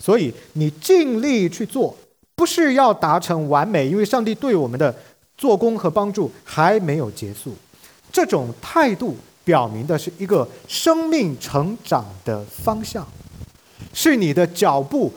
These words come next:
你前行道路应当指明的一个方向。这个方向是重要的。至于你走得多快，走得多慢，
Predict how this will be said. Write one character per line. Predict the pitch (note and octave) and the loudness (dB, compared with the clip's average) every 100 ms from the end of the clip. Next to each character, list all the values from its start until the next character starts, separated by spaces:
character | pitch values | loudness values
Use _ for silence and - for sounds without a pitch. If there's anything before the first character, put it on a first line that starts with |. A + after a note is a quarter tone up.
| - | -2
你 | E3 D3+ | 0 0
前 | - F3+ E3 C4 | 0 2 2 0
行 | - C#3+ E3 | -6 -6 -2
道 | - A3+ | 2 2
路 | F#3 F3 | 2 0
应 | F3 G3+ | -2 -2
当 | G#3 G3+ - | -2 -2 -6
指 | D3+ B2 | -6 -6
明 | A2 A2 D#3+ | -6 -8 -6
的 | D#3 A2 - | -6 -6 -12
一 | |
个 | C3 A#2+ F#2+ | -10 -10 -10
方 | - - E3 E3+ | -10 -4 -4 -6
向。 | D#3+ - G#3+ A2+ - - - | -14 -8 -8 -8 -14 -20 -4
这 | F#3 | -2
个 | C3+ | -2
方 | - - D#4 E4 E4+ | -8 -2 0 0 -2
向 | D#4+ F4 C4 D3 | -2 0 0 -2
是 | - C#3+ A#2 | -10 -10 -8
重 | - D#3 A2 | -8 -8 -6
要 | A#2+ G2 | -10 -12
的。 | - _ _ _ _ _ _ _ _ _ _ _ _ _ | -20 _ _ _ _ _ _ _ _ _ _ _ _ _
至 | - A#3+ | -2 0
于 | G#3 | 0
你 | G#3+ | -2
走 | G#3+ A#2 | -4 -6
得 | C3+ | -4
多 | G3 | -4
快， | G3+ B3+ G#3 - _ _ _ - | -4 -6 -8 -10 _ _ _ -4
走 | C#3+ | -2
得 | C3 | 0
多 | C#3+ C3+ | 0 0
慢， | F#3+ C4 C3 - | 2 0 -2 -12